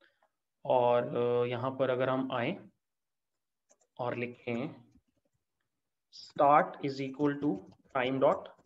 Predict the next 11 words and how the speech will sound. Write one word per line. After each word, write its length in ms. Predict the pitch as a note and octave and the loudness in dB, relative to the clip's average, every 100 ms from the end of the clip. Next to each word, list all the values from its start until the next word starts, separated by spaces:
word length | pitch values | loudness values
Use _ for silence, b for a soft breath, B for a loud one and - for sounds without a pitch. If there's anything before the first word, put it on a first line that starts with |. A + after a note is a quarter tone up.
| - | -6
time 240 | A#2 A2 G3+ - _ _ _ _ _ _ _ _ _ _ _ _ _ C3+ | -4 -2 -4 -8 _ _ _ _ _ _ _ _ _ _ _ _ _ -8
and 180 | B2 B2 - C#3+ | -8 -10 -4 0
print 400 | C#3+ A#3 A#3+ - - - - _ _ _ - - _ _ _ _ _ _ _ _ _ _ _ B2+ | 2 0 -6 -14 -18 -20 -20 _ _ _ -20 -20 _ _ _ _ _ _ _ _ _ _ _ -14
the 200 | B2+ B2 - | -10 -6 0
time 320 | A#2+ B2+ G3+ - - _ _ _ - - - - _ C#3 | 0 0 -2 -6 -16 _ _ _ -20 -20 -20 -20 _ -2
taken 380 | C3 B2+ C3+ A#2+ F3 - _ _ _ _ _ _ _ _ _ - - _ _ - | -2 0 -2 0 -4 -10 _ _ _ _ _ _ _ _ _ -20 -20 _ _ 0
is 240 | B2+ D3+ G#3+ - - _ _ - - _ _ - - - - - - | 2 2 0 -10 -20 _ _ -20 -20 _ _ -20 -20 -20 -20 -14 2
time 220 | C#3+ D3 D#3+ | 4 6 8
dot 160 | D#3+ D#3+ | 6 8
time 260 | C3+ A2+ D3 - - _ _ _ _ _ _ _ _ - - B2+ | 4 4 2 -4 -12 _ _ _ _ _ _ _ _ -20 -8 0
minus 400 | A#2+ A#2 C3+ | 2 4 2